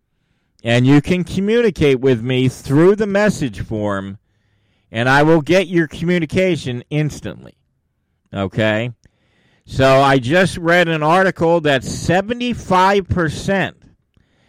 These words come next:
of the people that listen to podcasts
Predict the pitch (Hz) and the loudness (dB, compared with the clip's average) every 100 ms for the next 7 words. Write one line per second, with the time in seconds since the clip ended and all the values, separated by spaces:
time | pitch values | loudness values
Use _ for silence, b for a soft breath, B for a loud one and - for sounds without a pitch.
0 | _ _ - 117 135 117 127 - - 190 | _ _ -4 2 2 4 2 0 -2 -4
1 | 214 220 208 156 135 156 175 202 196 233 | 0 2 2 0 0 0 2 0 -2 -4
2 | - 180 185 185 - 104 80 - - _ | -2 0 0 0 -4 -6 -6 -12 -20 _
3 | _ | _